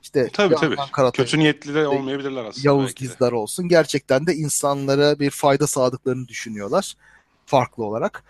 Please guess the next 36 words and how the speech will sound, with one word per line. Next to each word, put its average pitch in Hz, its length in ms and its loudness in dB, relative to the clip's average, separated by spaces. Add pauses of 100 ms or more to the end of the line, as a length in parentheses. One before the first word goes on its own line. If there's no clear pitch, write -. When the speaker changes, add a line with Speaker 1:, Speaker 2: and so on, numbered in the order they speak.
(800)
Speaker 1:
Ee, 165 60 -2
Speaker 2:
E, 160 360 0
bütün 190 200 2
düz - 60 4
Speaker 1:
bilmiyorum. 185 220 6
Speaker 2:
dünyacılar 185 460 4
bile 139 140 -6
öyle, 127 400 -6
öyle 120 140 -8
abi. 143 220 -12
Düz 127 220 -8
Speaker 1:
Öyle 180 120 6
Speaker 2:
dünyacılar 175 380 0
Speaker 1:
tabii. 127 80 -18
Speaker 2:
bile 117 180 -10
aslında 143 400 -6
gerçeği 147 500 -8
bildiklerini, 107 640 -12
insanlardan 131 720 -6
bir 127 40 -12
şeyler 135 320 -6
saklandığını, 107 920 -8 (760)
bu 127 80 -6
gerçeği 139 560 -4
yayarak 131 420 -4
insanları 123 760 -10
işte - 280 -14
kırmızı 117 420 -10
hapı 123 220 -10
vereceklerini 110 500 -10
falan 208 300 -2
düşünüyorlar. 143 560 -2
Böyle 170 180 -2
motive 123 300 -4
oluyorlar 92 360 -8
zaten. 82 320 -18